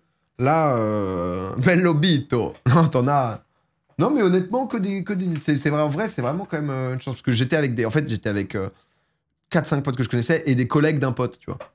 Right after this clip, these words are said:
Et du coup, ils découvraient. À chaque fois, les gens, ça me fait rire parce qu'ils sont vraiment en mode, ils s'excusent de ne pas me connaître. Et tu sais, je suis en mode, « Mais y a aucun, enfin, enfin, je suis désolé, euh, apparemment, je suis passé à côté du phénomène. » Je suis en mode, « Non, non, mais, euh, t'inquiète, tu passes pas à côté de grand-chose, tout va bien. »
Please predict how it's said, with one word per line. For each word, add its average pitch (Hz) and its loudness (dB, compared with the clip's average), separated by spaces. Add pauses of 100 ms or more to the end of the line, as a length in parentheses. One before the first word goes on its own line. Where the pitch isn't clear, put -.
Et 104 -2
du 98 -4
coup, 147 0
ils 113 4
découvraient. 120 0
À 110 0
chaque 135 0
fois, 190 2
les 131 2
gens, 147 0
ça 131 -2
me 107 -4
fait 113 -4
rire 170 -2
parce 113 -4
qu'ils 101 -8
sont 107 -6
vraiment 123 -2
en 131 -2
mode, 135 -2 (340)
ils 117 -2
s'excusent 165 -2 (400)
de 117 2
ne 117 2
pas 170 0 (160)
me 123 2
connaître. 151 2
Et 104 -4
tu - -12
sais, 127 -2
je 113 -4
suis 107 -4
en - -2
mode, « 98 -2
Mais 87 -4
y 80 -4
a 87 -4
aucun, 87 -4
enfin, 85 -6 (300)
enfin, 113 0
je - -6
suis - -6
désolé, 107 0
euh, 107 -2 (260)
apparemment, 120 2
je 156 0
suis 147 -4
passé 127 2
à 110 0
côté 131 -2
du 131 0
phénomène. » 131 0
Je - 2
suis - -2
en 127 2
mode, « 160 2 (160)
Non, 247 8
non, - 2
mais, 147 4
euh, 285 -2
t'inquiète, 170 4
tu 147 0
passes 151 2
pas 190 6
à 165 4
côté 147 4
de 147 4
grand-chose, 156 2
tout 151 0
va 139 2
bien. » 214 -2